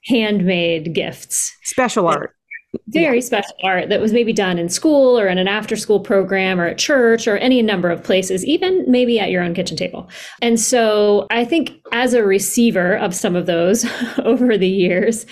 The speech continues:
Speaker 1: I'm not sure that maybe I tied those to generosity.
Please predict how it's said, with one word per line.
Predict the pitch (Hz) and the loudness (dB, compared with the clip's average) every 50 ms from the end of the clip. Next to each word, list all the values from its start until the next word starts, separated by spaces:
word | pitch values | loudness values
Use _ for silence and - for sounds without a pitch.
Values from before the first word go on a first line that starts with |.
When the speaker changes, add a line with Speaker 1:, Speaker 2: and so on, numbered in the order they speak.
| - - - - - - | -16 -14 -14 -12 -6 0
Speaker 1:
I'm | 254 285 | 2 2
not | 330 330 - - | 2 2 2 0
sure | - - - 302 294 285 269 254 | -2 -2 0 2 2 4 2 2
that | 233 - 214 | 0 0 0
maybe | 214 202 202 208 226 226 220 202 | 2 2 2 2 2 2 2 0
I | 196 202 208 | 0 -2 -4
tied | 202 - 214 202 196 175 160 | -4 -4 -2 -2 -2 0 2
those | 185 185 185 190 185 - | 2 2 2 0 -2 -2
to | - 185 | -4 -2
generosity. | 156 135 190 180 165 165 160 165 175 190 185 185 - 185 170 165 165 175 175 185 180 | -2 -2 -2 -2 -2 -2 -2 -2 -2 -4 -4 -4 -2 -2 -2 0 0 0 0 -2 -4